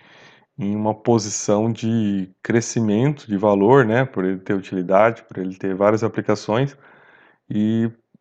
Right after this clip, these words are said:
né, e por ele permitir também que você faça lá o stake, né, pessoas que já estão aí fazendo stake no Ethereum dois ponto zero,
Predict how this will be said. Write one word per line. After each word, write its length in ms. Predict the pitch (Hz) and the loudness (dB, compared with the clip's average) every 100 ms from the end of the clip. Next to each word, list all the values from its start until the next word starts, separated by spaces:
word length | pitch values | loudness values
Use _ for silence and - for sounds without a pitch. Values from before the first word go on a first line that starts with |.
| _ | _
né, 300 | 123 104 117 | -4 0 2
e 60 | 120 | 0
por 180 | 110 | 0
ele 80 | 104 | 0
permitir 440 | 104 113 110 - 127 | 2 2 2 -4 -2
também 360 | 110 101 120 | 0 0 -2
que 100 | 131 | -4
você 260 | 98 92 104 | -10 -8 -6
faça 380 | - 104 - 92 | 2 2 2 -2
lá 180 | 95 | 2
o 140 | 98 92 | 2 0
stake, 500 | - - 110 135 - | -6 -2 -2 -2 -8
né, 280 | 87 104 104 | -6 -6 -6
pessoas 380 | - 95 98 | -8 -6 -6
que 100 | - | -6
já 100 | 98 | -6
estão 320 | 95 - 101 95 | -6 -4 -2 0
aí 220 | 98 101 | -2 -4
fazendo 280 | - 95 98 | -6 -8 -8
stake 380 | - 98 98 | -4 -4 -4
no 80 | 101 | -8
Ethereum 320 | 90 95 92 | -6 -4 -2
dois 140 | 92 92 | -2 -4
ponto 360 | - 101 - 143 | -6 -8 -6 -2
zero, 260 | 107 113 | 2 0